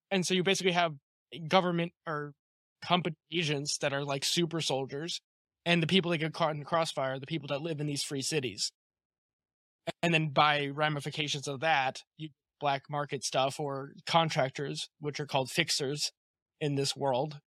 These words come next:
who just kind of work as middlemen that play across both sides of the line. They're not really working on both sides, but they'll take contracts from both sides and,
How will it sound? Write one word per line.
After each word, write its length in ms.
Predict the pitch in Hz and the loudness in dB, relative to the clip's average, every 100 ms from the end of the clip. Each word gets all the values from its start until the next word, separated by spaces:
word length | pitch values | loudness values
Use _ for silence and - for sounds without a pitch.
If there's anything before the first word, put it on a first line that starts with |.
| _ | _
who 120 | - 160 | 0 2
just 240 | 160 151 | 2 2
kind 220 | 165 165 | 4 4
of 220 | 147 139 - _ _ - | 2 -2 -8 _ _ -4
work 300 | 156 175 175 | 2 4 4
as 160 | 151 | 2
middlemen 540 | 160 170 170 151 143 151 | 2 0 0 -2 -4 -4
that 160 | 143 | -6
play 240 | - 185 160 | 0 2 2
across 400 | - 165 156 - | 2 0 0 -2
both 260 | 160 143 | -6 -6
sides 340 | - 151 147 139 | -2 0 0 -4
of 80 | |
the 60 | 127 | -8
line. 420 | 135 143 113 131 _ _ _ _ | -4 -4 -4 -10 _ _ _ _
They're 100 | 147 | 0
not 260 | 165 160 131 | 6 6 4
really 300 | 180 170 165 | -4 -2 -2
working 380 | 160 180 165 165 | 0 -2 0 -4
on 100 | 156 | -2
both 200 | 170 147 | -4 2
sides, 300 | 240 208 170 | 4 4 2
but 100 | 175 | -6
they'll 120 | 175 | -4
take 200 | 190 170 | -2 0
contracts 460 | 185 208 190 160 - | 2 2 0 -6 -4
from 120 | 151 | -6
both 220 | 147 143 | -6 -6
sides 340 | 170 147 165 | -2 -2 -2
and, 160 | 156 151 | -6 -10